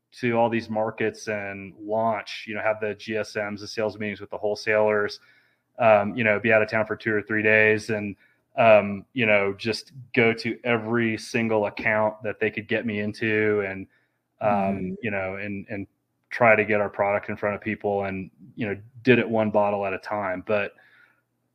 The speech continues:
Speaker 1: the, the hardest, <laughs> you know, it's like some of the hardest things never change. And I, I still feel like, um,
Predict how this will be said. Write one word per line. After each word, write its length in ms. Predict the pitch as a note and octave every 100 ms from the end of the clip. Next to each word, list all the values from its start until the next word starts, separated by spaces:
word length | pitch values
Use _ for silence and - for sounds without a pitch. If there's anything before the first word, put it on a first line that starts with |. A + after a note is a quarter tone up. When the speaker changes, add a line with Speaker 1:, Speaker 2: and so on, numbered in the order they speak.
| _
Speaker 1:
the, 200 | C3 A#2 - - - -
the 120 | B2
hardest, 680 | - - E3 F3 D#3+ - - _ - - - - - -
<laughs> 840 | - - _ _ _ _ _ _ -
you 100 | C#3
know, 320 | C#3+ C#3+ C#3
it's 180 | D3 -
like 220 | D3+ C#3 - - _ _ _ _ _
some 240 | - G3 A3
of 80 | G3
the 80 |
hardest 360 | C3+ F3 D#3+ -
things 240 | D#3 C#3+
never 260 | B2+ B2 A#2+
change. 520 | A#2+ A2+ A2+ A#2+ B2 -
And 120 | B2+
I, 60 | B2
I 120 | B2+
still 420 | B2+ - - E3+ F3
feel 300 | - C#3+ C3
like, 480 | C3 A#2+ A2+ - -
um, 460 | A2+ G#2+ G2+ G2